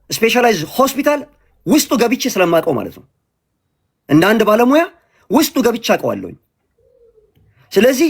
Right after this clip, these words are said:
ማህበረሰቡ እንደ ማህበረሰብ ለራሱ ችግርን ለመቅረፍ የሚሄደውን ነገር አይደለም እኔ እየተቸው ያለሁት።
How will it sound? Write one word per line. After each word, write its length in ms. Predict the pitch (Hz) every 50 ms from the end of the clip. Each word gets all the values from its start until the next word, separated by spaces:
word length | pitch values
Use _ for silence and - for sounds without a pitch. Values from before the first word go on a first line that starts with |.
| - - -
ማህበረሰቡ 600 | 123 175 202 247 262 247 277 285 294 294 320 311 320
እንደ 160 | 269 233 226 247
ማህበረሰብ 520 | 240 247 226 233 226 226 214 214 - - - _ _ _ _ _ _ _ _ _ _ _ -
ለራሱ 420 | 143 185 220 254 262 277 285 277 - 330 339 339 - - _ _ _ _ _ _ _ _ _ _ _ _
ችግርን 460 | - - 254 202 170 220 269 254 226 190
ለመቅረፍ 440 | 175 202 220 254 247 254 285 302 -
የሚሄደውን 640 | 165 180 208 226 240 254 254 269 254 262 262 269 254 247 240
ነገር 200 | 247 254 277 240
አይደለም 220 | 202 190 190 175
እኔ 80 | 170 165
እየተቸው 380 | 160 180 170 180 - - 160
ያለሁት። 280 | 131 117 110 101 90